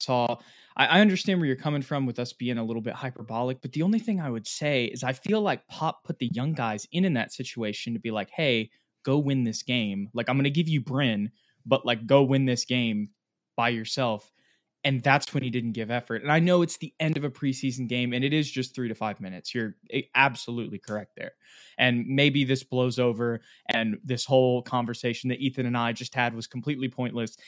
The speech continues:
and he comes out, the next preseason game starts and looks great. Like, you know what I mean? That could totally happen. But still, these, right, fingers crossed.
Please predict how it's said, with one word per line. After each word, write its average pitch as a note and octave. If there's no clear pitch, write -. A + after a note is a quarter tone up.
and C3
he B2
comes C3
out, A#2+
the C3+
next A#2+
preseason A#2
game A2
starts -
and A#2
looks G#2
great. -
Like, C#3+
you F3
know E3
what D#3
I D3+
mean? D3+
That D#3+
could D#3
totally D3+
happen. G#2
But E3
still, E3+
these, C#3
right, C3+
fingers D3+
crossed. F#2+